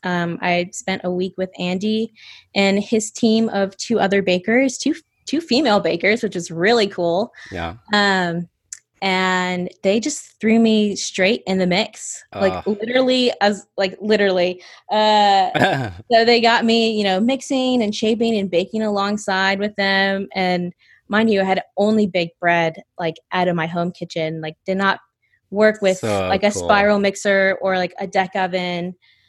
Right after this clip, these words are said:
Speaker 1: at all. Like, you know, I, I read about these things, um,
Speaker 2: Mm-hmm.
Speaker 1: but just to have the opportunity by Andy and his team to just, like, really immerse me in there,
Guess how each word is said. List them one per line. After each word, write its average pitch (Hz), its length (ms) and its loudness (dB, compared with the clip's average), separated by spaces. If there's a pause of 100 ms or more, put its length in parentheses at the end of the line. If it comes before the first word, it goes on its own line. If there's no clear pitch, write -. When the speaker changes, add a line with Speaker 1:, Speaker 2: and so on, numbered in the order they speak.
(240)
Speaker 1:
at 190 140 -2
all. 190 280 4
Like, 180 200 -2
you 202 80 -4
know, 175 80 0
I, 175 140 0 (120)
I 190 60 2
read 208 240 4
about 180 200 2
these 175 220 -6
things, 170 480 -6
um, 98 200 -4
Speaker 2:
Mm-hmm. 175 400 0 (120)
Speaker 1:
but 175 340 4
just - 300 -10
to 196 100 0
have 180 220 0
the 185 120 2
opportunity 180 560 -2
by 170 300 0
Andy 196 300 0
and 175 80 -4
his 165 140 -6
team 185 260 -4
to 180 100 -10
just, 170 260 -4
like, - 180 -4 (540)
really 202 280 2
immerse 175 520 -2
me 226 160 0
in 226 120 2
there, 254 420 0